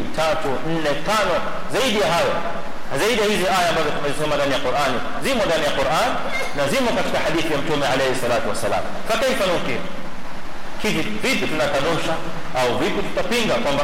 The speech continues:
Allah azza wa jalla ana mikono? وهو قد أثبت هذه الصفة سبحانه لنفسه، وأثبتها عنه نبيه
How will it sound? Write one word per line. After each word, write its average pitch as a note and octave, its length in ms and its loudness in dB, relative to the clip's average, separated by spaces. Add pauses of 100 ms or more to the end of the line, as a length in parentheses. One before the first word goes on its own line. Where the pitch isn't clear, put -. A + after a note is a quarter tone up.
Allah C#3+ 220 0
azza C3+ 180 0
wa A#2+ 100 0
jalla C3 160 0 (100)
ana C3+ 180 0
mikono? A2+ 300 0 (600)
وهو A3 200 2 (120)
قد G#3 180 0
أثبت G3+ 420 0
هذه F#3+ 360 0
الصفة F3+ 300 0 (340)
سبحانه F#3+ 480 0 (460)
لنفسه، A#3+ 500 0 (640)
وأثبتها F#3 920 0 (480)
عنه A#3 300 0 (400)
نبيه E3+ 340 0